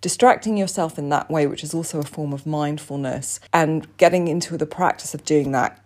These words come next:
can be your friend when it comes to dealing with more emotionally charged situation like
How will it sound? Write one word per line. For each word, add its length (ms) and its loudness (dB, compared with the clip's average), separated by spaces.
can 220 -6
be 140 -2
your 200 2
friend 600 -2
when 180 -6
it 100 -6
comes 540 -8
to 760 -4
dealing 460 4
with 180 4
more 220 2
emotionally 500 -2
charged 380 -6
situation 720 -4
like 360 -6